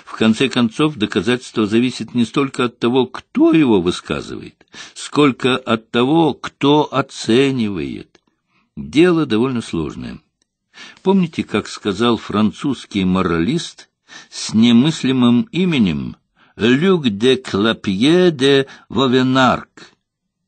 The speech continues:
"Когда мысль слишком смутная, чтобы выразить простой смысл,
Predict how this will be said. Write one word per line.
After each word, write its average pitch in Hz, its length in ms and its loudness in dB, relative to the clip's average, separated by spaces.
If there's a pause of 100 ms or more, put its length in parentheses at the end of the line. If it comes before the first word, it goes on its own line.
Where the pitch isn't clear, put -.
(640)
"Когда 104 640 2
мысль 135 500 0
слишком 113 640 0
смутная, 131 720 0
чтобы 104 320 0
выразить 110 500 0
простой - 420 0
смысл, - 560 -4